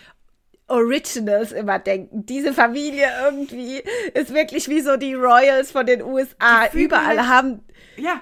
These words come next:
Speaker 1: haben die
Speaker 2: sind
Speaker 1: ihre Connections
Speaker 2: überall.
Speaker 1: und hatten ihre Affären und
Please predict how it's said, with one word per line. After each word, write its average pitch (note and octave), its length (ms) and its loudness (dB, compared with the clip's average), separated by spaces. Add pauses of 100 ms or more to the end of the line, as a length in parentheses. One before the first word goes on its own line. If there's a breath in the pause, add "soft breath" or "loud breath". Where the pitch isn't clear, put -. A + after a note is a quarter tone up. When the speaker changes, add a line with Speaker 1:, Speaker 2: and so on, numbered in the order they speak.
(120)
Speaker 1:
haben D4 200 4
die D4 60 0
Speaker 2:
sind C#4+ 100 -4
Speaker 1:
ihre D4 280 2
Connections D4+ 960 0
Speaker 2:
überall. C4+ 400 2
Speaker 1:
und A#3 100 -4
hatten C4+ 260 -6
ihre C#4+ 400 2
Affären C#4 1000 0
und G3+ 360 -6